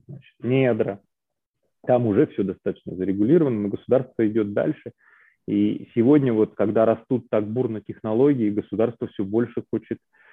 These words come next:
ну, по крайней мере, так сказать, тоже понимать, как это регулировать, как это контролировать. Это тоже важнейший фактор. Поэтому в целом роль государства, а, растёт,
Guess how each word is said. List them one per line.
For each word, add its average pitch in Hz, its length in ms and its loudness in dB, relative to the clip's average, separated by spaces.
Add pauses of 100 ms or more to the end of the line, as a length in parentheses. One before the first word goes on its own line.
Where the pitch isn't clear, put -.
(280)
ну, 104 100 -4
по 113 120 0
крайней 120 340 0
мере, 113 300 2
так 110 180 -10
сказать, - 280 -6
тоже 107 600 0 (100)
понимать, 104 500 -4 (140)
как 104 260 -4
это - 140 -2
регулировать, 107 640 0
как 101 180 -4
это - 200 -8
контролировать. 107 600 -4 (960)
Это - 200 -4
тоже 104 260 2
важнейший 98 480 -2
фактор. - 440 -8
Поэтому 123 480 0 (500)
в - 60 -20
целом 180 420 4
роль 135 220 6
государства, 120 880 0 (100)
а, 101 680 -10 (140)
растёт, 160 460 -2